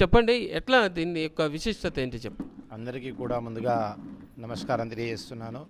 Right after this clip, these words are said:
Speaker 2: భక్త మహాశయులందరికీ కూడా తెలియజేయనిది ఏమనగా, ఇది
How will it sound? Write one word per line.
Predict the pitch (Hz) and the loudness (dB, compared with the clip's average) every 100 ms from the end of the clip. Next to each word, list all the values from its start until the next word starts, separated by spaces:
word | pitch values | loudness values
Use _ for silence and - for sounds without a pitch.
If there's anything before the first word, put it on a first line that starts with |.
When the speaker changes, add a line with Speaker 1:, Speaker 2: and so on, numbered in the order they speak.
| - - | -18 -14
Speaker 2:
భక్త | 110 127 160 | -14 -8 -6
మహాశయులందరికీ | 139 143 123 135 123 123 127 123 120 | -4 -4 -6 -6 -6 -6 -8 -8 -8
కూడా | 120 127 131 135 117 - - - - - - - | -8 -4 0 2 0 -4 -12 -14 -14 -14 -16 -12
తెలియజేయనిది | 120 139 127 135 123 117 | -6 -4 -4 -4 -4 -6
ఏమనగా, | 120 117 120 131 302 - - - - _ _ _ _ 135 | -6 -4 -4 -4 -6 -16 -20 -20 -20 _ _ _ _ -8
ఇది | 135 156 139 110 | -2 0 -2 -6